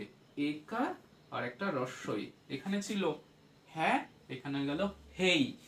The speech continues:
তাহলে ওটা কি হয়ে গেল? হেইট। শেষে কোনো ভাওয়েল সাউন্ড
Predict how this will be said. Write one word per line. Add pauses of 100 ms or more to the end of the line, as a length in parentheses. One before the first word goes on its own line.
(140)
তাহলে
ওটা (300)
কি
হয়ে
গেল? (380)
হেইট। (540)
শেষে (180)
কোনো (340)
ভাওয়েল (100)
সাউন্ড